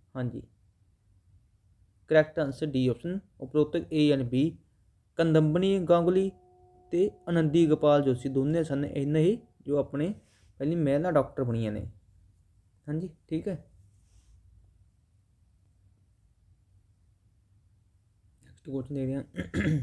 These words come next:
<clears throat> ਭਾਰਤ ਦਾ ਪਹਿਲਾ ਚੀਫ ਜਸਟਿਸ ਜਿਸ ਨੇ ਰਾਸ਼ਟਰਪਤੀ ਐਕਟਿੰਗ ਪ੍ਰੈਜ਼ੀਡੈਂਟ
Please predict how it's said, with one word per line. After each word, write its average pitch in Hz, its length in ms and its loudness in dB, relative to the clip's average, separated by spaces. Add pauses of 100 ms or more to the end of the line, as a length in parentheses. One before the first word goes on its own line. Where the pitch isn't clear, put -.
(120)
<clears throat> - 160 -20
ਭਾਰਤ 160 420 -2
ਦਾ 151 220 0
ਪਹਿਲਾ 170 480 -2
ਚੀਫ 170 260 -6
ਜਸਟਿਸ 147 420 -2
ਜਿਸ 151 220 -4
ਨੇ 180 180 0
ਰਾਸ਼ਟਰਪਤੀ 151 680 0 (540)
ਐਕਟਿੰਗ 196 440 -4
ਪ੍ਰੈਜ਼ੀਡੈਂਟ 156 540 2